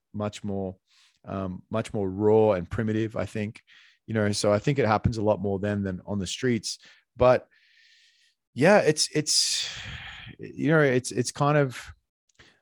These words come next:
I don't know, women are, women are definitely, from a man's point of view, women are a, a very, very powerful resource.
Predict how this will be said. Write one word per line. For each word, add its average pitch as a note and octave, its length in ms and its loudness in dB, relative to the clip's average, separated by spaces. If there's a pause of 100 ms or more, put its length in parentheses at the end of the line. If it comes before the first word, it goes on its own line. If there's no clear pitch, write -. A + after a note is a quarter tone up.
I A#2+ 100 4
don't C#3+ 100 4
know, E3 160 8
women C3 320 4
are, B2+ 380 4
women B2+ 320 2
are A#2 400 2 (140)
definitely, A2+ 560 0 (380)
from B2+ 160 0
a B2 60 4
man's B2+ 340 2
point A2+ 220 0
of F#2 60 -4
view, G2+ 160 0
women C3 300 2
are A#2+ 240 4
a, G#2 240 0 (180)
a - 20 -2
very, G#2+ 480 4
very A#2 220 0
powerful G#2+ 420 -2
resource. - 680 -4